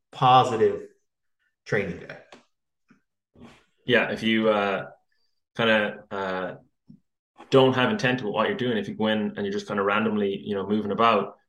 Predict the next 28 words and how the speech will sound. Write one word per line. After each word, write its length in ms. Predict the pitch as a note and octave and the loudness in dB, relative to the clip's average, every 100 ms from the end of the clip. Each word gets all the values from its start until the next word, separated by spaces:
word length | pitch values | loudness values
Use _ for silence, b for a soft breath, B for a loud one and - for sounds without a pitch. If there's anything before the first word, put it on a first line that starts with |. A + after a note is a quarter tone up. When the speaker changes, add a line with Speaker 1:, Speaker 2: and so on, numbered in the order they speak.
| _ | _
Speaker 2:
you're 100 | G2+ | -4
gonna 140 | G#2+ G#2+ | 0 0
get 160 | - | 2
random 300 | G#2+ A2 G#2 | 2 2 0
results. 440 | G2 G#2 G#2+ F#2 G2 | -2 0 -2 -2 -6
And 120 | G2 | -2
that's 200 | B2 - | -2 -2
gonna 240 | A#2 G#2+ | -2 -2
be 220 | G#2 G#2 G#2 | -2 -6 -6
a 80 | |
surefire 680 | G2+ - A#2 C#3 C#3 G#2 G2+ | -6 -4 0 2 2 0 0
way 140 | G2+ G2 | 0 -2
to 100 | G2 | -6
be 120 | G2 | -6
demotivated 720 | G#2 G2+ G2+ G2 G2 G2 - | -4 -2 -2 -2 -2 -2 -4
and 160 | F#2+ F#2 | -10 -6
just, 400 | G#2+ G2 - - | -6 -6 -10 -10
you 100 | G2+ | -8
know, 360 | F#2+ F2+ - _ _ _ | -6 -6 -10 _ _ _
not 220 | G#2 G2+ | -4 -4
be, 320 | G#2 G2+ F#2 F2+ | -6 -8 -8 -8
uh, 460 | F#2 F2+ F2+ F#2+ - | -8 -6 -8 -12 -12
happy 280 | - G#2+ G#2+ | -6 -4 -4
with, 260 | G2 F#2+ - - | -6 -6 -10 -16
with 160 | G2+ - _ _ _ _ _ | -14 -14 _ _ _ _ _
what 180 | G#2 G2+ | -4 -4
you're 80 | G2 | -2
getting. 260 | G#2 - | -4 -6